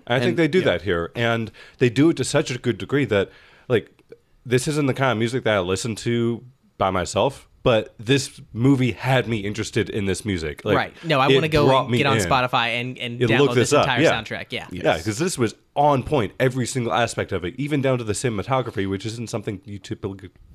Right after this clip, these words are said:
Speaker 1: typically talk about in an animated movie. You normally talk about the animation, and here I was looking at the shot compositions thinking, "Damn, that's really good."
Speaker 3: Right. Yeah.
Speaker 2: Yeah. Um, so, okay, so l-, let's kinda get into our, uh, would we recommend or not. At,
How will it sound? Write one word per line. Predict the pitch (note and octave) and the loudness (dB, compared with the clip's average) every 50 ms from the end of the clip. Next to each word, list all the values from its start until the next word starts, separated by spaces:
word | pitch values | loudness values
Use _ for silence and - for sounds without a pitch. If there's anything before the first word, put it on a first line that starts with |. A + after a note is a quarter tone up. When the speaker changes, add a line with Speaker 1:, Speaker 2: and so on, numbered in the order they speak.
| - | -12
Speaker 1:
typically | - - B2 A#2+ A2 G#2 F#2 | -8 -8 -6 -6 -6 -6 -4
talk | - B2 C3 C3 A2 | -2 -2 -2 -2 0
about | F#2+ F#2 F#2+ - - | -2 -2 -2 -2 -4
in | A#2 G#2 | -8 -8
an | F#2+ - | -8 -8
animated | G#2 G#2 G2 F#2+ F#2 F#2 F2 E2 | -8 -8 -8 -8 -8 -10 -6 -4
movie. | A2 C3 A2+ F2+ D#2+ | -2 -2 -2 -4 -6
You | C#2 - - - - _ - | -10 -14 -20 -20 -18 _ -6
normally | B2+ A#2 A2 G#2 | -4 -2 -2 -2
talk | F#2+ - G#2 F#2+ | -2 -2 -4 -4
about | F#2+ F#2 G2 F2+ - | -2 -4 -4 -4 -4
the | F#2+ E2+ | -6 -8
animation, | E2 D#2 D#2+ G2+ C#3 D3 C3 - F2 E2+ E2 | -8 -6 -4 -4 -4 -4 -4 -6 -8 -10 -10
and | E2+ F2+ F#2 E2+ D#2+ _ - - - - - - | -10 -10 -12 -12 -14 _ -20 -20 -20 -20 -20 -6
here | - E3+ E3+ C3 - - - | 0 2 4 4 4 2 2
I | C#3+ | 2
was | E3+ D#3 B2+ | 2 2 2
looking | B2 A#2 G#2+ A2 | 0 0 0 0
at | G2+ F2+ | -2 -2
the | - G#2+ G2 F#2+ | -2 -4 -4 -4
shot | F#2 - B2 B2+ D3+ - | -2 0 0 -2 0 -2
compositions | - G#2 F2+ E2 F2+ F#2 D#2+ G2+ G2 F2+ - | -4 -6 -4 -4 -6 -6 -6 -6 -8 -10 -10
thinking, | - G#2 G2 F2+ D#2+ | -10 -10 -10 -10 -8
"Damn, | - - A#2 B2 G#2 F2 | -6 -4 -2 -2 -2 0
that's | G2 C3 C3 - | -2 -2 -4 -4
really | F2+ F2 E2+ F#2 F#2 | -6 -4 -4 -4 -2
good." | F#2 A#2+ B2+ G#2+ E2+ D#2 D2+ _ _ - | 0 2 2 2 2 0 -6 _ _ -8
Speaker 3:
Right. | B2+ C3 A2+ G2 - _ _ E3+ | -6 -6 -6 -6 -8 _ _ -20
Yeah. | D3 B2+ - - - _ _ - | -18 -16 -16 -18 -20 _ _ -14
Speaker 2:
Yeah. | A2 G2+ F2+ F#2 - - _ - - - - - - | -12 -12 -12 -14 -16 -20 _ -20 -20 -20 -20 -8 -2
Um, | - C#3 D3 D3 C#3+ C#3+ C3+ | 0 2 2 2 0 -2 -4
so, | - - - | -2 0 0
okay, | G3 F#3 G#3 D3 A#2 | 0 2 2 0 0
so | - - E3 | 0 -2 -2
l-, | D#3 D3 D#3 D#3 - D3 | 0 0 -2 -4 -4 -2
let's | E3 E3+ E3+ - | -2 -2 -2 -2
kinda | - F#3 E3+ D3+ | -2 -2 0 0
get | D3 F3 D#3+ D#3 | 0 0 0 0
into | D3 C#3 - F3 D3+ C3+ | -2 -4 -4 -4 -2 2
our, | D3 D3 D3+ D3+ D3+ D3 D3 C#3 C3+ - _ _ _ _ | 2 4 4 4 4 2 0 -2 -4 -10 _ _ _ _
uh, | - B2+ C3 B2+ B2+ | 0 0 2 2 2
would | C#3 D3+ D#3 | 2 2 4
we | D#3+ D3+ C#3+ | 4 4 4
recommend | D3 C#3+ C3+ - D#3+ C#3+ C#3 C#3+ C#3+ | 4 2 2 0 0 0 0 0 0
or | C#3 C3 | 0 0
not. | C3+ C#3+ D#3+ D#3 - - | 2 0 0 0 -2 -2
At, | B2 C3 C3+ C#3 | -2 0 0 -2